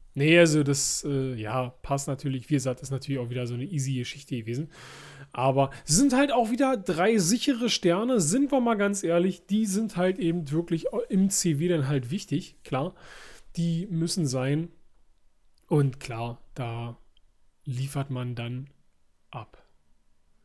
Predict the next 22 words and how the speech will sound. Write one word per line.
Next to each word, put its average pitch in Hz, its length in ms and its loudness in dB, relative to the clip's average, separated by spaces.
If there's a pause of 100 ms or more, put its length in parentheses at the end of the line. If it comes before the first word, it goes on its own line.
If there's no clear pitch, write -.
(160)
Nicht 196 200 2
so 214 100 0
viel 175 180 2
Bonus 269 380 2
bekommen, 247 520 -2
aber 190 340 2
wie 185 80 -2
gesagt, 180 320 -2
da 160 80 0
zählt 208 340 0 (200)
ganz 190 260 4
ehrlich, 175 260 6
da 165 100 0
geht 147 200 -4
der 156 80 2
Clan 147 240 0
vor. 127 400 -4
Da 147 80 0
geht 156 240 0
der 170 80 4
Clan 151 260 0
vor. 190 320 2